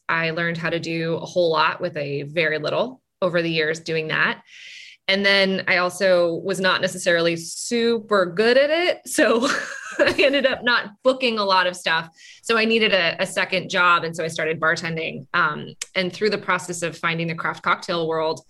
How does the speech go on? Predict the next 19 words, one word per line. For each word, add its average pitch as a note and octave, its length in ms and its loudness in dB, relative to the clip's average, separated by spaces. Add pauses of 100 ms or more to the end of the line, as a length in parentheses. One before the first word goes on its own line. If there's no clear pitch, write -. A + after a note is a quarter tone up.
(500)
I E3 540 0
blended F#3+ 400 0
those E3+ 180 0
two - 160 -6
things D#3+ 240 -8
together. D#3 480 -2
So, E3 580 -2
um, D#3 520 -4 (480)
blending G3 500 2
the F3 140 0
events E3+ 640 -4
and E3 260 -4
the, E3 460 -2
the D#3 420 -2
sense F#3+ 420 -4
of D3+ 420 -4
theatricality F#3 1040 0
with E3+ 320 -2
cocktails E3 760 -2